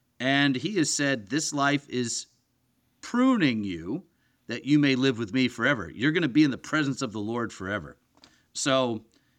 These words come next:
the joy we have, even in the midst of this burdensome stuff, it, it's like seeing someone who lifts weights and they're smiling during it. It's like, "Why are you smiling? This is, this is hard. You're, you're breaking your body down." But they're like, "Yeah, but I like it.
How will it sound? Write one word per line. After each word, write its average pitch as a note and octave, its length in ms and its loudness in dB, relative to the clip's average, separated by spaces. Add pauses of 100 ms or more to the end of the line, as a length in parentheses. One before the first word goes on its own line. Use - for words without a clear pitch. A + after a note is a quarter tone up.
(240)
the A#2 140 -6
joy C3 380 -2
we C#3 180 0
have, G2+ 580 -2
even D#3 260 2
in C3 120 4
the A2+ 60 -2
midst C#3 280 -2
of G#2+ 140 -4
this - 880 -8 (800)
burdensome C3+ 720 0
stuff, G2 500 -4 (600)
it, D3 280 2
it's C#3 220 -2
like C#3 360 0
seeing D3+ 360 2
someone C#3+ 320 0
who B2+ 100 2
lifts B2+ 320 -2
weights C3+ 360 0
and A#2+ 100 -2
they're G#2 80 -6
smiling B2+ 720 0
during F2+ 320 -6
it. D2 60 -18
It's - 160 -18
like, G#2+ 120 -10
"Why A2+ 160 -6
are G#3+ 100 -4
you D#3+ 80 -2
smiling? B2+ 540 -2
This C#3 220 -4
is, - 180 -6 (320)
this C#3+ 160 0
is A2+ 140 -6
hard. A#2 440 0
You're, F#2 180 -10
you're F#2 160 -10
breaking C3 440 -4
your A2+ 140 -4
body C#3+ 340 2
down." E2+ 220 -10
But G2 140 -14
they're A2+ 80 -8
like, G#2+ 120 -8
"Yeah, A3 220 -2
but D#2+ 120 -14
I E2+ 120 -14
like C3 340 -4
it. - 120 -20